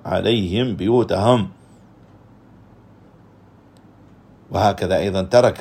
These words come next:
صلى الله عليه وسلم رجم الحامل حتى تضع جنينها،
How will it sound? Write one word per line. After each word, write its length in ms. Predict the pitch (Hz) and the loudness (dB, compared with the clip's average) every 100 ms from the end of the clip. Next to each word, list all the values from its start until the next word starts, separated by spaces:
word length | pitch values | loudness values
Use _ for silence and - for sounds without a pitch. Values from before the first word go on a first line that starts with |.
| 92 | -6
صلى 120 | - | -4
الله 140 | 92 87 | -4 -4
عليه 100 | 95 | -4
وسلم 220 | 98 90 | -6 -2
رجم 260 | 110 95 | -2 0
الحامل 480 | 95 92 113 117 98 | -4 0 0 0 -2
حتى 300 | 101 98 95 | -4 -6 -6
تضع 380 | 92 101 107 92 | -6 -2 0 0
جنينها، 640 | 92 90 98 98 82 69 | -2 -2 -2 -2 -4 -6